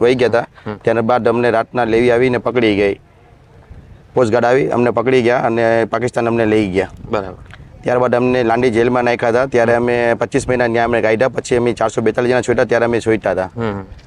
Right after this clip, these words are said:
Speaker 1: ત્યારે ત્યાં ખાવા પીવાની પોઝિશન બધી ખરાબ હતી. ત્યારે
Speaker 2: હમ.
Speaker 1: બધી જેલમાં ખાવાનું પીવાનું આવતું હતું. ત્યારે તબિયત બરોબર સા-, ઓલું સાવ-, ખાવાનું બહુ સારું આવતું હતું નહીં. ત્યારે અમે જેલમાં મોટીનું કામ કરતા હતા અને સાથે સાથે અમને પાકિસ્તાનની જેલમાં અમને
Speaker 2: હમ.
Speaker 1: મુસાગરનું કામ બી કરાવતા.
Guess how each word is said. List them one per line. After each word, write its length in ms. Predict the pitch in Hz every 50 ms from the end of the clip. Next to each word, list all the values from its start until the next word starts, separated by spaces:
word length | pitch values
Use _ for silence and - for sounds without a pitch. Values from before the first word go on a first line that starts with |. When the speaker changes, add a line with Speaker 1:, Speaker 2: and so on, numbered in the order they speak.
| - - - - - - - - - -
Speaker 1:
ત્યારે 300 | - 113 117 120 120 117
ત્યાં 360 | 113 110 - 131 123 123 123
ખાવા 320 | 117 - 123 120 127 127 127
પીવાની 340 | 123 127 127 127 127 123 - - - -
પોઝિશન 380 | - 123 123 127 - - 127 127
બધી 220 | 120 120 117 127
ખરાબ 280 | 120 120 123 131 120 120
હતી. 200 | 110 101 117 110
ત્યારે 260 | 107 110 113 120 139 294 277 - - - - - -
Speaker 2:
હમ. 60 | 120
Speaker 1:
બધી 420 | 113 110 107 117 120 117 117 117 104
જેલમાં 640 | - - 120 117 117 120 120 120 117 117 113 113 117
ખાવાનું 340 | - - 113 120 120 117 113
પીવાનું 260 | 120 117 117 117 120
આવતું 200 | 123 123 131 110
હતું. 200 | 113 110 110 107
ત્યારે 280 | - 120 113 113 113
તબિયત 320 | 107 - 117 120 123 123 113
બરોબર 200 | 120 120 120 120
સા-, 340 | - 120 120 120 117 110 110
ઓલું 340 | 117 117 120 113 - - - - - 127 - -
સાવ-, 220 | 127 123 127 120
ખાવાનું 340 | - 113 117 120 123 123 120
બહુ 80 | 123
સારું 260 | 120 - 120 127 131 131
આવતું 180 | 131 127 147
હતું 140 | 131 127 127
નહીં. 180 | 123 139 381 - - - - - - -
ત્યારે 160 | 127 139 143
અમે 140 | 143 139 135
જેલમાં 320 | 104 117 120 123 135 131
મોટીનું 340 | 120 123 113 139 135 131 123
કામ 160 | 127 131 131
કરતા 180 | 117 123 110 123
હતા 220 | 110 127 131 139
અને 180 | 143 135 127 113
સાથે 260 | - 117 - 120 123
સાથે 260 | 113 127 107 - 127
અમને 440 | 123 120 120 120 123 123 123 123 120 -
પાકિસ્તાનની 580 | 107 110 - 123 113 - 123 117 120 120 120 107
જેલમાં 420 | 101 110 110 113 113 117 117 113
અમને 440 | 113 113 113 113 113 113 113 113 110
Speaker 2:
હમ. 220 | 107 104 123 120 113
Speaker 1:
મુસાગરનું 480 | 113 107 - 117 113 117 - - 113
કામ 220 | - - 110 113 117
બી 120 | 127 127
કરાવતા. 440 | - 117 113 113 107 - 117 120